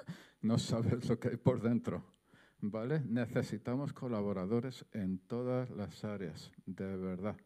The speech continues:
lo necesitamos. Entre todos nosotros es como movemos y construimos esta iglesia. Los sociólogos, de lo que estaba yo diciendo, "¿Para qué vas a la iglesia todos los domingos?", ¿no?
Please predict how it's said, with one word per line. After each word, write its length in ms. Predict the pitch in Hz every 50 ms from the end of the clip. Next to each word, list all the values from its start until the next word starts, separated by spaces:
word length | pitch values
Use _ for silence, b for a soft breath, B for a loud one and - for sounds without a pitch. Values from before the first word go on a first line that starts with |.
| b b b b b b b
lo 240 | 104 104 104 104 104
necesitamos. 880 | 101 95 - - 98 - - 92 87 - 113 104 92 90 104 - - 92 - b b b b b b b
Entre 320 | 107 104 101 - 107 104
todos 380 | 98 - 120 123 131 135 127 -
nosotros 640 | 135 135 - - 120 110 - - 87 87 82 - - -
es 180 | 110 95 -
como 360 | - - 107 104 101 104 101 - 110
movemos 720 | 107 107 104 101 104 101 98 104 107 110 113 110 - 127
y 60 | 113
construimos 680 | - 110 101 - - - 98 98 101 101 95 90 - -
esta 240 | 90 - - 92 90
iglesia. 480 | 92 104 113 117 - - - 95 - - _ B B B B B B B B B B
Los 200 | - 123 123 117
sociólogos, 640 | - 123 120 - 160 175 180 156 131 123 135 127 123
de 80 | 120 113
lo 120 | 113 110
que 120 | - 113
estaba 320 | 113 - - 123 131 131 127
yo 160 | 123 123 120
diciendo, 480 | 117 107 - - 120 123 123 120 113 -
"¿Para 240 | - - 107 107
qué 120 | - - 131
vas 240 | 131 117 117 - -
a 60 | 113
la 120 | 104 98 95
iglesia 320 | 101 107 104 - 107 95
todos 240 | - - 98 98 98
los 160 | 98 95 90
domingos?", 500 | 92 95 104 104 104 95 95 98 95 -
¿no? 160 | 107 139 151